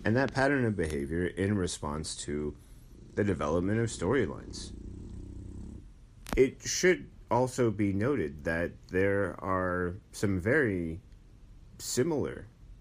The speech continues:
occurrences when it comes to popular television shows like Game of Thrones or The Walking Dead. The departure of certain characters, the, uh, killing off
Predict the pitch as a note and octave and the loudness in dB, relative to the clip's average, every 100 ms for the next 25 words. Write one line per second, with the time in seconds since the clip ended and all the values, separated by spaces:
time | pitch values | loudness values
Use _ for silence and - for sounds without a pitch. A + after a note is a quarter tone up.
0 | - - D#2 E2 D#2 D2+ - G#2+ A#2 E2+ | -10 -8 -6 -4 -2 -4 -2 -2 -2 -2
1 | E2 F2+ - F2 F2+ E2+ - F#2 E2+ E2 | -2 -2 -2 -4 -2 -4 -4 -2 0 -2
2 | D#2+ - - F#2 G2 F#2 F2 E2+ E2+ - | -4 -8 -4 -4 -2 -2 -2 -4 -6 -14
3 | - - - A2 C3+ F2+ D2+ D2+ - D#2+ | -20 -18 -4 0 0 0 -4 -6 -4 -2
4 | G2 D#2+ D2+ C#2+ - C#2 D#2 D#2 D#2 D2+ | -2 -4 -6 -6 -12 -8 -6 -4 -4 -6
5 | D2 D2+ F2 G2+ A2 A#2 - - - - | -4 -2 -2 -4 -6 -10 -14 -20 -20 -20
6 | - - - D2 C#2+ C#2+ C#2+ D2 C#2+ D2+ | -20 -10 -4 -2 0 -2 -4 -4 -2 -2
7 | D2+ D2 C#2+ B1+ C#2 E2+ A#2+ D#3 - - | -4 -4 -4 -4 0 2 0 -2 -16 -20
8 | - - - - - F2 - - A#2 A2+ | -20 -20 -20 -18 -2 -2 0 4 4 4
9 | A2+ G#2 G2 - E2 - G#2 - E2 D#2+ | 2 2 2 0 -6 -2 0 0 -4 -2
10 | C3+ C3+ B2 C3+ C3 B2 A2+ - D#2+ D#2 | 0 0 0 0 2 2 0 -8 -6 -4
11 | D2+ D2 C#2 C2 - A#1+ C2 G#1+ G#1 G#1 | -4 -4 -6 -8 -12 -12 -10 -10 -12 -14
12 | - - - - - F2 F2 D#2 - E2 | -20 -20 -20 -14 -4 -2 -2 -4 -4 0
13 | G#2 A#2 A#2 - | 2 0 -2 -12